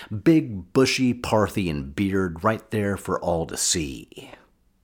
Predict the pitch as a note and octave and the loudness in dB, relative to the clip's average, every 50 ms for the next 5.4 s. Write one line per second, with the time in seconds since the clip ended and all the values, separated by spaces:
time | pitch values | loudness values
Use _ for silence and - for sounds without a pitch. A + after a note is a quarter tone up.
0 | _ _ _ _ - - - - - C#3 C3+ D3+ F3 F3 - - - - _ _ | _ _ _ _ -12 -10 -10 -8 -8 4 6 6 6 6 4 -6 -18 -20 _ _
1 | - E3 F3 G3 G#3+ F#3 A#2+ F#2+ F2+ E2+ E2 D#2+ E2 - - - - _ E3 E3+ | 0 2 2 2 2 2 2 2 2 0 0 -2 -4 -6 -10 -20 -6 _ -2 0
2 | E3+ F3 F3+ E3+ C3+ - - - - E3 F3 E3 D#3+ C#3 - - - D#3 C#3 F#2 | 0 2 0 0 -2 -4 -8 -2 0 0 2 2 0 0 0 4 4 4 4 4
3 | D#2 D2+ D#2 - A#2 A#2 B2 B2+ - - C#3 A2+ G2 F2 E2+ F#2+ A2 A#2 A#2 A#2 | 0 0 0 2 2 2 4 2 2 0 0 0 0 0 2 2 4 2 2 0
4 | - C#2 - - - - A2 G2 G2 G#2 G2 F#2+ F#2 F#2 - - D#2+ - - - | -2 -8 -8 -8 -4 0 0 4 4 4 4 4 2 -2 -2 -4 -4 -6 -6 -8
5 | - - - - - - - | -8 -6 -6 -4 -4 -6 -8